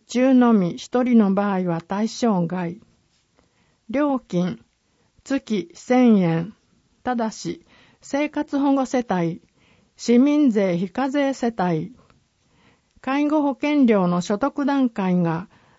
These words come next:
第一から第三段階のみで構成される世帯の人は無料です。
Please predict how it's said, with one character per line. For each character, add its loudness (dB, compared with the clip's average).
第 -2
一 -6
か -4
ら -4
第 -2
三 -2
段 -2
階 -2
の 2
み 2
で -4
構 -2
成 -2
さ -2
れ -2
る -4
世 -4
帯 -2
の -2
人 -4
は 0
無 0
料 -2
で -6
す。 -20